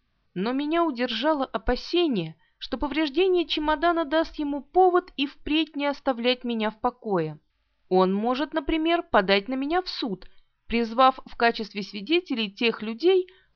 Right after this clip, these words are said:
которые будут наблюдать момент сбрасывания чемодана с четвертого этажа. Поэтому я поступила по-другому. Нашла моток веревки, привязала веревку к ручке чемодана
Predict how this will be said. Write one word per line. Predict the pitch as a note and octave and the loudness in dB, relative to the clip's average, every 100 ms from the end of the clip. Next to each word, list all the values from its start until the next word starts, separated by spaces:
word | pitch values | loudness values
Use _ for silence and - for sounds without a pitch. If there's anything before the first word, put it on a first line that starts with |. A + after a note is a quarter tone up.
| - | -4
которые | A#3+ D4+ D4+ | 0 2 0
будут | B3 C#4 D4+ | -2 -4 -4
наблюдать | D4 C#4+ E4 C#4 G#3+ G#3 | -4 -2 0 4 4 2
момент | G#3 G#3 G3+ | -2 -2 -4
сбрасывания | G3 A3 G3 - F#3+ F#3+ | 0 4 4 4 -2 -2
чемодана | F#3 A3 A#3 A3 F#3+ F3 | -2 -2 0 2 2 0
с | |
четвертого | - A3 G#3 F3+ E3+ G3 | -4 -4 0 0 0 -2
этажа. | G#3 C4+ B3 F3+ D3+ _ _ _ _ | 0 0 0 -2 -4 _ _ _ _
Поэтому | D#4 A4 A#4+ A4 G#4+ | 4 4 4 0 2
я | D#4+ F4 | 2 2
поступила | - - D4 A#3 A#3 | 0 -2 -4 -2 -2
по-другому. | A#3+ B3 C4+ A#3+ G#3 F3 E3 D#3 _ _ _ _ | -2 -4 -6 -6 -4 -2 -4 -10 _ _ _ _
Нашла | E3+ F3 - E3+ | -2 -2 0 -2
моток | E3 D#3+ D#3+ - | -2 -4 -6 -4
веревки, | D#3+ A3 F4 - E4+ E4+ _ _ _ _ | -4 0 0 -2 -4 -4 _ _ _ _
привязала | - D#4+ F#4 G#4 G#4+ | -2 2 4 6 6
веревку | D#4+ D#4+ F4+ F4+ C4+ | 4 4 2 0 -8
к | - | -8
ручке | C4 B3 - G3 | -8 -8 -8 -8
чемодана | - F#3 G3+ E4+ G4+ G4 | -4 -2 0 2 4 2